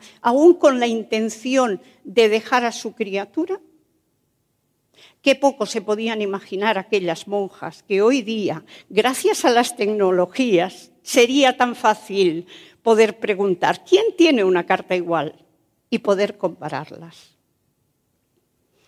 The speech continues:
La tercera etapa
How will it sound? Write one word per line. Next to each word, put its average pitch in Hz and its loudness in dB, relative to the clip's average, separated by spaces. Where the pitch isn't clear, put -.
La 240 0
tercera 349 2
etapa 294 -2